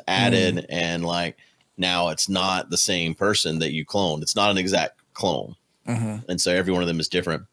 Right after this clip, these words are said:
Speaker 1: And, like, later in the books, it gets to the point where they're so different they can't agree anymore on things.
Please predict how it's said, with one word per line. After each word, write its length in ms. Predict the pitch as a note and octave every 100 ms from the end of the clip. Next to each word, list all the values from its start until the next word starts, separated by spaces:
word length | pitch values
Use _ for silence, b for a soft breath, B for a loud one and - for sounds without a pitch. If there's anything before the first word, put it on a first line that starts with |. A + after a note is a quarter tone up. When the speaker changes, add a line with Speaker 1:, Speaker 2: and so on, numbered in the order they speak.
| _ _ _ _ _ _
Speaker 1:
And, 180 | A#2+ A2
like, 140 | G2+
later 320 | E2+ F#2 A2 G2+
in 100 | E2
the 80 |
books, 280 | D2+ E2+ -
it 40 | F2+
gets 120 | -
to 60 |
the 60 | -
point 280 | F#2 E2+ C2+
where 260 | D#2+ D#2+ - B B B B
they're 300 | G2 F2+ G2+
so 400 | F#2+ - C3 C3+
different 360 | A2 G2 - C#2
they 100 | F2
can't 220 | G#2 F2
agree 360 | D2+ E2 F#2 G2
anymore 440 | D#2 D2 D2 C#2+
on 120 | D2 D#2
things. 440 | C#2+ A#1+ D2+ -